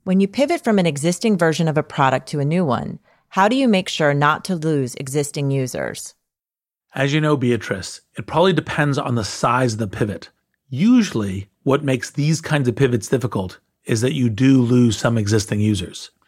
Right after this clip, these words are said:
Speaker 2: Because a pivot is a change to something new versus simply an elaboration,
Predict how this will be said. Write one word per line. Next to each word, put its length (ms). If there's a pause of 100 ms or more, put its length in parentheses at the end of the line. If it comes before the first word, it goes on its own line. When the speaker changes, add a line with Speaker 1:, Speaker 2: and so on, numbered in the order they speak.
(520)
Speaker 2:
Because 220
a 80
pivot 540 (160)
is 120
a 80
change 400
to 60
something 300
new 400 (140)
versus 360
simply 460
an 100
elaboration, 840